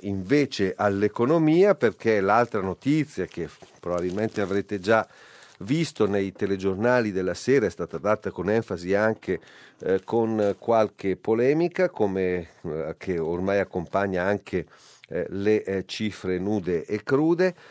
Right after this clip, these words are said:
La prendiamo dal Sole ventiquattro Ore, dovrebbe essere una buona notizia, l'istat rialza il pil più zero virgola tre per cento nel primo,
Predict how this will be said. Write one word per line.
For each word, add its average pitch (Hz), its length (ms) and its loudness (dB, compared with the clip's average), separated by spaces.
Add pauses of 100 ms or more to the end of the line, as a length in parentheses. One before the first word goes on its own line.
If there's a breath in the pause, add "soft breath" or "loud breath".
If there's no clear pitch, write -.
(180 loud breath)
La 113 140 2
prendiamo 120 480 2
dal 92 320 0
Sole 135 280 4
ventiquattro 127 640 2
Ore, 170 200 6
dovrebbe 104 440 2
essere 123 220 0
una 104 120 4
buona 131 220 4
notizia, 156 500 0
l'istat 101 640 -4
rialza 117 460 2
il 156 120 -2
pil 196 340 -8 (460 loud breath)
più 175 320 -2
zero 151 380 2
virgola 131 420 2
tre 113 220 2
per 104 220 0
cento 104 520 0
nel 131 240 -2
primo, 98 480 -2